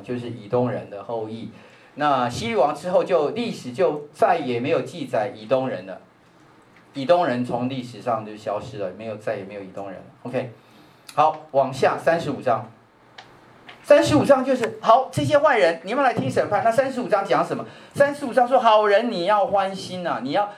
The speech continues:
你要预备好，我要给你坚固跟稳固的一个应许哈。所以旷野和干旱之地必然欢喜，沙漠也要快乐，又像玫-，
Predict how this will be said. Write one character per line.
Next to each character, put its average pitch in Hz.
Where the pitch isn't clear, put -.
你 190
要 247
预 269
备 240
好， 113
我 180
要 285
给 247
你 170
坚 269
固 254
跟 233
稳 151
固 -
的 160
一 156
个 165
应 214
许 120
哈。 117
所 269
以 214
旷 247
野 147
和 160
干 220
旱 220
之 202
地 190
必 202
然 156
欢 190
喜， 127
沙 254
漠 269
也 160
要 185
快 214
乐， 202
又 240
像 208
玫-， 185